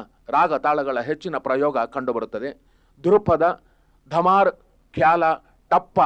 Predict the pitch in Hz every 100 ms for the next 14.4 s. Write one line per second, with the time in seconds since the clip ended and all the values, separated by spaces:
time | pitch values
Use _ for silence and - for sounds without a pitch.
0 | - 151 143 131 147 196 190 165 143 143
1 | 139 139 127 - 151 202 185 143 147 135
2 | 127 156 135 143 104 - 156 180 175 143
3 | 127 123 120 120 - _ _ _ _ _
4 | _ _ _ _ _ _ 190 220 254 208
5 | 151 147 151 - _ - 135 135 123 143
6 | 110 95 87 - _ _ _ _ _ _
7 | _ _ _ _ _ _ _ 147 214 285
8 | 254 156 165 127 151 147 139 196 233 220
9 | 156 139 127 151 - 139 - 156 151 156
10 | - - 180 - - 180 170 147 135 143
11 | 139 131 127 180 208 - 135 143 160 135
12 | 139 160 139 127 151 135 139 131 127 117
13 | 147 143 123 143 127 131 147 117 131 127
14 | 107 98 95